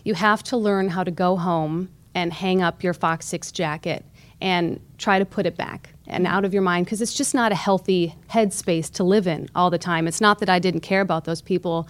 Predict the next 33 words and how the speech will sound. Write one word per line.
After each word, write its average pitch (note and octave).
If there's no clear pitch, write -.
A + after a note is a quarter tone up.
when F#3+
I E3+
was F3
with G3
them, F3
and E3
I D#3+
do A3+
care, E3+
but A3
I G3+
can't C4
live G#3+
in G3
that E3
space E3+
all E3
the D#3
time. D#3
And G3
there A3
were G3+
weeks F3+
where E3
I E3
felt E3
like E3+
I D#3+
just D3+
covered D#3
it D#3+
every D#3+
day C3+